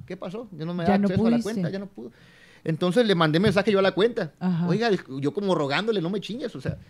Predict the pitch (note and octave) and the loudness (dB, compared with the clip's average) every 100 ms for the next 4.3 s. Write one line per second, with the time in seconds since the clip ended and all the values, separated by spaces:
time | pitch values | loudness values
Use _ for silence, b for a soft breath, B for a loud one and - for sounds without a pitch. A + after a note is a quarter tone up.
0 | b b - C3+ - F3 A3 G#3 G#3 C#3+ | b b -16 -12 -6 -6 -6 -8 -8 -10
1 | G3+ C#4 A3+ E3 E3+ G#3 G3 G3+ G#3 D#3+ | -12 -10 -10 -6 -4 -2 -2 -4 -4 -4
2 | D3+ F3+ F3 D#3+ E3+ E3+ F#3+ F#3 D3+ C3+ | -2 0 2 4 2 -2 -2 -2 -2 -4
3 | C#3+ A#2+ B2 C#3 E3+ C#3 D#3+ C3 C3 D3 | -8 -8 -12 -10 -10 -8 -8 -10 -10 -8
4 | D3 C3+ E3+ | -6 -6 -6